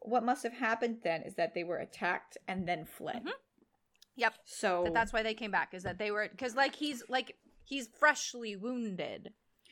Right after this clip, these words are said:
Speaker 1: Right, exactly.
Speaker 2: And I would
Speaker 1: I don't know how
Speaker 2: imagine
Speaker 1: long the
Speaker 2: that
Speaker 1: flight
Speaker 2: given the, how,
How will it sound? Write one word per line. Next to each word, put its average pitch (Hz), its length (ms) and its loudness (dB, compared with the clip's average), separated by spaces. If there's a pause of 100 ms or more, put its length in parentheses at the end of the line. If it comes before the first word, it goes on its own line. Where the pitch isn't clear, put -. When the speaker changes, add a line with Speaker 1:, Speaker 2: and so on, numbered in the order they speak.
(220)
Speaker 1:
Right, 180 240 0
exactly. 175 680 -2
Speaker 2:
And 254 100 2
I 262 140 8
would 339 100 12
Speaker 1:
I 359 60 12
don't 302 80 6
know 269 60 12
how 277 80 12
Speaker 2:
imagine 302 180 4
Speaker 1:
long 277 100 6
the 196 60 -2
Speaker 2:
that 190 120 -10
Speaker 1:
flight 247 220 4
Speaker 2:
given 302 380 -4 (400)
the, 226 640 -6
how, 233 720 0